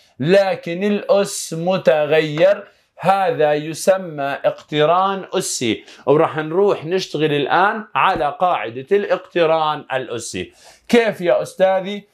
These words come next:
منشتق الاقتران الأسي؟ الاقتران الأسي زي ما تعلمنا ثلاث أقواس. أول إشي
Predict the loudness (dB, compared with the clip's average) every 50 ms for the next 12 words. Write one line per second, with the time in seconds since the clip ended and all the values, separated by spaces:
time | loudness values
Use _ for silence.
0 | _ _ _ -4 -2 -2 0 0 -2 -2 0 2 2 2 2 0 -4 -8 -4 -2
1 | 0 0 2 2 0 0 0 -2 -2 2 2 4 4 4 4 2 0 0 -4 -6
2 | -8 -8 -8 -6 -2 -2 -2 -2 -2 -4 -6 -6 -8 -8 -8 -14 _ _ _ -6
3 | _ 0 2 2 2 0 0 -2 -2 0 2 2 2 2 0 -2 -6 -6 -6 -8
4 | -8 -8 -6 -6 -4 -2 0 0 0 0 0 -2 -2 0 0 0 0 0 0 0
5 | 0 0 0 0 -2 -2 -2 -4 -8 _ _ _ _ 0 0 2 2 2 2 2
6 | 2 0 0 -4 -4 -2 -2 -2 -2 -2 0 2 2 2 0 -2 -6 -12 -20 -20
7 | _ _ _ _ _ _ _ _ _ _ 2 2 2 2 2 2 2 2 0 -2
8 | -4 -4 -2 -2 0 0 0 0 -2 -8 _